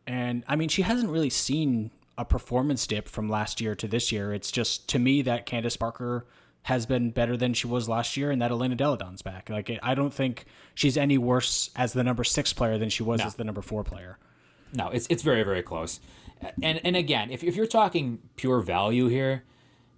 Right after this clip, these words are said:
Speaker 2: she's one of the very select few players who typically turns a low efficiency play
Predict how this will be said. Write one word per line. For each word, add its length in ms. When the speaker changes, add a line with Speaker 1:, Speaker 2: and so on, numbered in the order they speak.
Speaker 2:
she's 220
one 100
of 60
the 80
very 240
select 340
few 200
players 360
who 80
typically 400
turns 280
a 40
low 200
efficiency 440
play 360